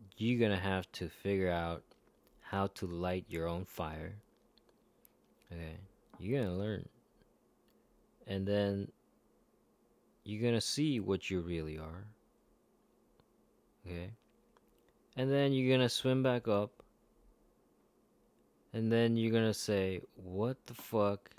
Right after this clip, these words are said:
is going on?" <laughs> Like Neo.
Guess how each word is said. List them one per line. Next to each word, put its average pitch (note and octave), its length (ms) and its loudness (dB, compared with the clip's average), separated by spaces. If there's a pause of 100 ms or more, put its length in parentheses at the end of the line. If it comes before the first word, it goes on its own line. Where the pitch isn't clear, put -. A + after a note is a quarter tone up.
(720)
is G2+ 140 -4
going F#2 400 2
on?" D2+ 300 -6
<laughs> - 60 -20 (2500)
Like G#2 200 -2
Neo. F#2+ 540 2